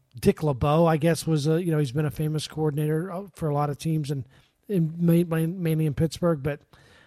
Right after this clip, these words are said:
I think Monty Kiffin, yeah. And, and thing, the thing is, Rick, is, like, it's not even a controversial choice, I don't think, in terms of Ring of Honor. When people said,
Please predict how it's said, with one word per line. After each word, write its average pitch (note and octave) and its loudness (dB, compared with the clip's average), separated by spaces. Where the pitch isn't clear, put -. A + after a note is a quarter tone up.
I - -4
think F3+ 4
Monty F3 6
Kiffin, F3+ 2
yeah. F3+ 4
And, G#3+ 8
and A3 4
thing, B3+ 8
the G3+ 2
thing C4+ 4
is, G3+ 2
Rick, A#3+ 4
is, D#3+ 0
like, F3+ 4
it's - -2
not C4 8
even A#3 4
a E3+ 6
controversial F3+ 4
choice, A#3+ 4
I D3+ 4
don't C3+ -2
think, D3 -4
in C3+ -4
terms C#3+ -2
of B2+ -4
Ring E3 4
of C3 0
Honor. F#3+ 4
When C#3 -2
people D#3+ 0
said, D3 -2